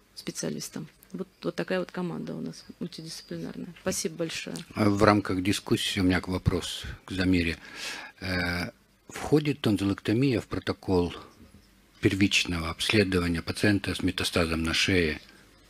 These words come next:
Speaker 2: без первичного очага?
Speaker 1: Нет, у нас нет такого протокола, мы не выполняем тонзиллэктомию.
Speaker 2: Потому что одно из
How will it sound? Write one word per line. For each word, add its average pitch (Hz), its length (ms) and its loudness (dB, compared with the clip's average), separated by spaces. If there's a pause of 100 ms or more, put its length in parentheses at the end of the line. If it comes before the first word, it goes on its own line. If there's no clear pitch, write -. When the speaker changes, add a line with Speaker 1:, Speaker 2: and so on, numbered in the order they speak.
Speaker 2:
без 85 220 0
первичного 82 560 2
очага? 78 460 -2 (680)
Speaker 1:
Нет, 190 260 2
у - 20 0
нас 185 220 0
нет 180 140 -2
такого 180 260 -2
протокола, 196 540 -2
мы 185 160 2
не 185 140 2
выполняем 170 540 -4
тонзиллэктомию. 175 760 -8 (420)
Speaker 2:
Потому 95 240 -4
что 87 720 2 (400)
одно 92 380 2
из - 400 -2